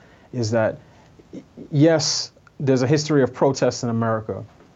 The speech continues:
but I've never seen someone who ra-, uh, identifies as a radical anything, a radical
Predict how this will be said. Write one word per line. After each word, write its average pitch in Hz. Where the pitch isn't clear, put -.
but 123
I've 135
never 165
seen 151
someone 139
who 143
ra-, 120
uh, 117
identifies 117
as 113
a 110
radical 123
anything, 117
a 101
radical 117